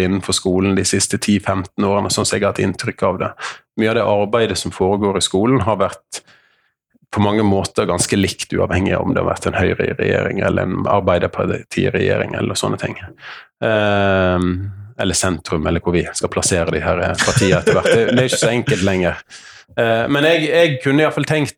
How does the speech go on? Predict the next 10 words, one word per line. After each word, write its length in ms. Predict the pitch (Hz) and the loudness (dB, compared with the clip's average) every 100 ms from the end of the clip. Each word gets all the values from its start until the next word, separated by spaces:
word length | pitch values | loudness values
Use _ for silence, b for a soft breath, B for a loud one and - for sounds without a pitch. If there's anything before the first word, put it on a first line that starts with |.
| 113 | -2
meg 140 | 110 | 2
det 80 | 127 110 | 4 2
at 180 | 95 | 0
en 160 | 110 107 | -2 0
hadde 240 | 101 107 | 0 0
hatt 400 | 98 127 - - | 0 -4 -6 -4
et, 200 | 104 - - | -2 -2 -2
et, 440 | 110 117 - _ 107 | 0 0 -4 _ -2
ehm, 300 | 98 95 90 _ _ _ _ _ _ _ - B B B B _ | 0 -2 -8 _ _ _ _ _ _ _ -12 B B B B _
eh, 340 | 110 95 90 | -2 0 0